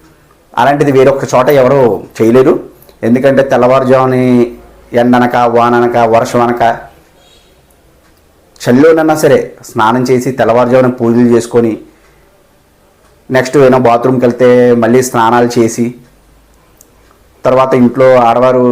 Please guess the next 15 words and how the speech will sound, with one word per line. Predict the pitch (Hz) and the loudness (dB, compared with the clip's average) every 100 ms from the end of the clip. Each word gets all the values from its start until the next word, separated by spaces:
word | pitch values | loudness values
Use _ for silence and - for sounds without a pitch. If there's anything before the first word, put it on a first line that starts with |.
| 120 | 2
ఎవరన్నా | 113 120 123 117 113 110 107 | 2 2 0 0 -2 -2 -2
బయటికి | 110 120 113 | -2 0 0
రాకూడదంటే | 110 123 120 117 117 | 0 -2 -2 0 0
వాళ్ళు | 113 - | -2 -4
చూడకూడదు, | - 110 110 113 113 110 - _ - - | -4 -2 0 -2 -2 -6 -14 _ -20 -4
లేదనుకుంటే | 120 123 123 123 127 - | 0 0 0 -2 -2 -4
చనిపోయిన | 110 117 131 127 123 120 117 - | -2 0 0 2 2 0 -2 -2
శవాలు | 113 120 120 | -2 0 2
ఎవరన్నా | 120 120 123 120 117 - 98 110 | 2 2 0 0 -2 -4 -8 -2
ఎదురైతే | 120 123 120 113 - - - _ _ _ _ _ _ _ _ _ - | 0 2 2 0 -2 -10 -20 _ _ _ _ _ _ _ _ _ -8
చూసినా | 135 131 139 123 | -4 -2 0 2
మళ్ళీ | 120 120 | 0 -2
స్నానం | 120 113 120 120 | -2 0 0 0
చేయాలి, | 117 117 113 117 - - - - - - | 0 0 0 -6 -14 -20 -20 -20 -20 -4
మూడు | 120 | 0